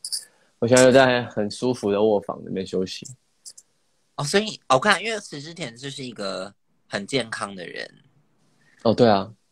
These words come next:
Speaker 1: 我十二点多就会睡，或是十二点以前。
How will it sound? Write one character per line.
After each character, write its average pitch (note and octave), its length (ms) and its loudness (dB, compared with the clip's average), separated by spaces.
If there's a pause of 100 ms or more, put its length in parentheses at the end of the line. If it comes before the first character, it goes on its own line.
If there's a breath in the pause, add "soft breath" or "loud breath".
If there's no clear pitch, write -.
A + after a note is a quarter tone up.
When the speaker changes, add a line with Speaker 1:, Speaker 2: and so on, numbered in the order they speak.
(160)
Speaker 1:
我 A#2+ 100 -8
十 A2+ 160 2
二 C3+ 100 8
点 G#2+ 220 2
多 G#2+ 160 2
就 G#2+ 100 0
会 G#2 140 0
睡， G2 260 -4 (140)
或 A#2 100 -4
是 A2+ 120 -2
十 G#2 160 -4
二 G2+ 80 2
点 G#2 120 -2
以 - 120 -6
前。 - 240 -14